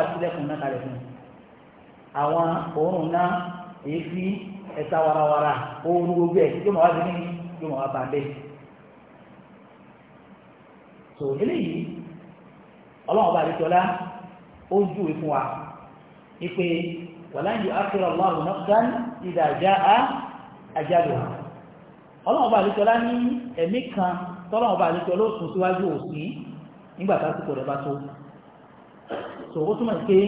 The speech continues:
àsìkò ó tó lásìkò téèyàn ò ní mà. So, náà ló fà tó jẹ́ pé, à, èèyàn gbọ́dọ̀ gbìyànjú kéèyàn ó jẹ́ kẹ́rù rẹ̀ ó fúyẹ́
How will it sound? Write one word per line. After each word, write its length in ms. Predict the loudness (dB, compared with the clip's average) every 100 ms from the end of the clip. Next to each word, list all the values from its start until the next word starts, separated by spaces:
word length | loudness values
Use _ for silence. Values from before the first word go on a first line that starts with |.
| 2 -6
àsìkò 340 | -6 -4 2
ó 100 | 2
tó 200 | 2 0 -2 -2 -8 -12 -14 -18 -20 -8
lásìkò 380 | -2 0 0 -4
téèyàn 300 | -2 -2 -2
ò 60 | -2
ní 120 | -2
mà. 200 | -2 -2 -2 -6 -10 -14 -16 -20 -20 -20 -20 -20 -20 -20 -20 -14
So, 120 | -2
náà 180 | 2 4
ló 100 | 4
fà 140 | 4 4
tó 100 | 4 0
jẹ́ 160 | 0 0
pé, 180 | 0 0 0 -4 -10 -12 -18 -10
à, 140 | -2 2 2 0
èèyàn 240 | 0 0 2
gbọ́dọ̀ 220 | 2 0
gbìyànjú 340 | 0 -2 -2
kéèyàn 240 | 0 0 0
ó 60 |
jẹ́ 120 | 0
kẹ́rù 240 | 2 2 2
rẹ̀ 140 | 2
ó 40 | 0
fúyẹ́ 340 | 2 4